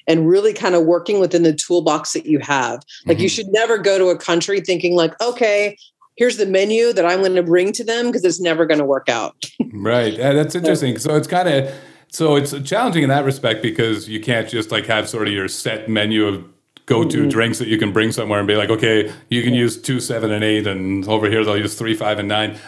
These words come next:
Speaker 2: But also, it's kind of great for you who's a creative person and likes to do creative things, 'cause you're kind of forced to be creative based on dealing with what's available to you.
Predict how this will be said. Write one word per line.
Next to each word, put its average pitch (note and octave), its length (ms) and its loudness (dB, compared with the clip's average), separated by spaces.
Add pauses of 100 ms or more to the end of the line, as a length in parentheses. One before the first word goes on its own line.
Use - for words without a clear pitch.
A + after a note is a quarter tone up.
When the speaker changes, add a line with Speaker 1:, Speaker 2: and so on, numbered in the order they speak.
(120)
Speaker 2:
But A#2+ 240 0 (500)
also, C3 760 0
it's B2+ 280 -4
kind C3+ 320 0
of A2+ 300 -4
great C3+ 280 2
for C#3 80 -8
you A#2+ 220 0
who's A2 240 2
a A2 40 -8
creative A2 360 0
person B2+ 320 0
and G#2 140 -6
likes G#2+ 180 -2
to A2 180 0
do G2+ 60 -2
creative G2+ 380 -2
things, D3+ 280 2
'cause A2 160 -4
you're A2 120 -4
kind A#2+ 180 0
of F#2+ 60 -6
forced C3+ 400 0
to A2+ 60 -10
be G#2 140 -8
creative G2 520 -2 (360)
based A2 300 0
on G2+ 400 0 (100)
dealing A#2 340 0
with G#2 160 -2
what's G#2 180 -2
available G2 400 0
to F#2 100 -8
you. F2+ 180 -6